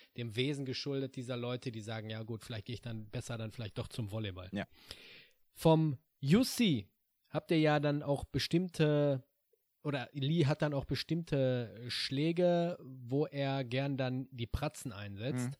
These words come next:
Speaker 1: Und da kommen wir jetzt zum Combatives Training Gear,
Speaker 2: Ja.
Speaker 1: wo du ja auch einen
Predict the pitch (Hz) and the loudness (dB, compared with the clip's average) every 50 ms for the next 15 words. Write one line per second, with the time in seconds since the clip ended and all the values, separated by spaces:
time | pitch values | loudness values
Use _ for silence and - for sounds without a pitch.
0 | _ _ - - - - - _ _ - 139 139 139 139 143 135 - 147 131 143 | _ _ -20 -20 -20 -20 -20 _ _ -4 0 0 2 0 0 -2 -4 -2 0 0
1 | 147 - 180 175 160 151 139 147 156 156 - - - - - 151 147 143 139 139 | 2 2 2 4 4 4 4 2 0 0 -4 -10 -12 -2 2 2 4 4 2 2
2 | 139 143 131 - _ _ - 143 135 139 147 147 151 131 - - - - 156 151 | 0 -2 -4 -8 _ _ 0 0 2 2 2 0 0 -2 -2 -2 0 2 2 4
3 | 156 147 127 113 101 98 104 110 127 160 180 - _ _ _ _ _ _ - 104 | 4 2 2 0 -2 -2 -2 -2 -2 -2 -4 -6 _ _ _ _ _ _ -8 -8
4 | - - _ - - 123 110 110 135 151 156 143 123 113 151 180 208 208 208 180 | -8 -8 _ -14 -14 -10 -2 2 4 6 6 4 4 2 2 2 4 6 6 4
5 | 156 - 143 156 165 170 - - - 143 143 139 139 139 139 143 147 | 4 4 4 4 4 4 2 0 -6 -4 -2 -2 0 0 0 -2 -4